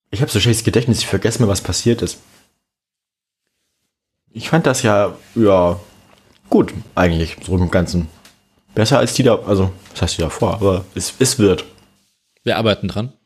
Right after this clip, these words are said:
Speaker 1: Mhm. Ja, doch.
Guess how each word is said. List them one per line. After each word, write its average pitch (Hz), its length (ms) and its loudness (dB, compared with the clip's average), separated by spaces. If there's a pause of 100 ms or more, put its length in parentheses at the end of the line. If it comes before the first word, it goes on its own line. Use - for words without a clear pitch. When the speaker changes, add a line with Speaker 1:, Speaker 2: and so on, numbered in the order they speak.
(520)
Speaker 1:
Mhm. 302 540 2 (1700)
Ja, 131 420 2 (320)
doch. 101 340 0